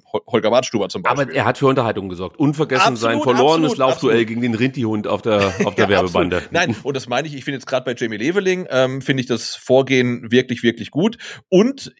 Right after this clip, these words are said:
Speaker 1: ich finde auch, man muss halt wirklich von Spieler zu Spieler differenzieren. Und was wir bei Jamie Leveling gut finden, ähm, dass der dann mit einer Ausstiegsklausel kam, müssen wir bei Enzo Mio nicht gut finden, weil du hast eben gesagt, man konnte seine Entwicklung, glaube ich, schon so ein Stück weit, ähm,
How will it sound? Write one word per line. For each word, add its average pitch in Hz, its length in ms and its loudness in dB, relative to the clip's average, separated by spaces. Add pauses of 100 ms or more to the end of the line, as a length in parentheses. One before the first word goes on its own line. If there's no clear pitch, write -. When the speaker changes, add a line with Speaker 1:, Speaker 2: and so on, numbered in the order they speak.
(120)
Speaker 1:
ich 151 160 -8
finde 123 220 -2
auch, 135 240 2
man 139 100 0
muss 156 200 -4
halt 143 280 2
wirklich 131 260 -4
von 120 180 -2
Spieler 147 420 2
zu - 160 -4
Spieler 135 460 2
differenzieren. 123 760 0 (200)
Und 113 160 -2
was 123 160 0
wir 120 60 -8
bei 110 140 4
Jamie 117 240 2
Leveling 143 380 2
gut 160 180 -4
finden, 165 480 -2
ähm, 127 340 -4
dass 127 160 -2
der 120 240 4
dann 117 220 0
mit 117 120 -8
einer 98 60 -2
Ausstiegsklausel 117 600 0
kam, 131 260 0 (220)
müssen 131 240 -2
wir 123 160 6
bei 113 140 0
Enzo 127 440 0
Mio 123 460 2
nicht 151 180 -2
gut 196 180 -4
finden, 185 480 -2
weil 135 320 2 (680)
du 123 120 2
hast 113 160 0
eben 101 200 -6
gesagt, 110 540 0
man 113 200 -2 (220)
konnte 117 280 0
seine 101 240 2
Entwicklung, 104 380 -2
glaube 135 280 2
ich, 135 60 -4
schon 127 120 0
so 117 80 -6
ein 110 40 -8
Stück 123 220 -6
weit, 110 320 2
ähm, 107 320 -6